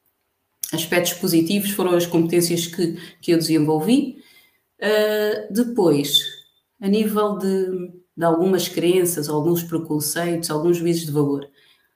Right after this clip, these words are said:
eu fui alvo de alguns juízos de valor. E, e lembro-me de uma experiência que partilho muitas vezes, que é, que é o seguinte:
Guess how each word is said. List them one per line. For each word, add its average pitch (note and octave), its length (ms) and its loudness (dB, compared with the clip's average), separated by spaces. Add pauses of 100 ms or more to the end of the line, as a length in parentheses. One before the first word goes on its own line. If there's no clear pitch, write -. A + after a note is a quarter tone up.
(140)
eu B3 100 2
fui G#3+ 240 -2
alvo E3+ 360 0
de D3+ 80 0
alguns D3 800 0 (300)
juízos D3+ 500 -2
de D3 80 -2
valor. C3 440 -2 (360)
E, G3 320 -2
e F#3+ 60 -2
lembro-me G3 440 4
de F3+ 60 4
uma F3+ 160 2
experiência D3+ 680 0
que - 120 -14
partilho D#3 340 -2
muitas D3+ 280 0
vezes, D3+ 400 -4
que - 160 -10
é, D3+ 180 -4
que - 120 -8
é - 20 -4
o D3+ 40 -6
seguinte: - 400 -6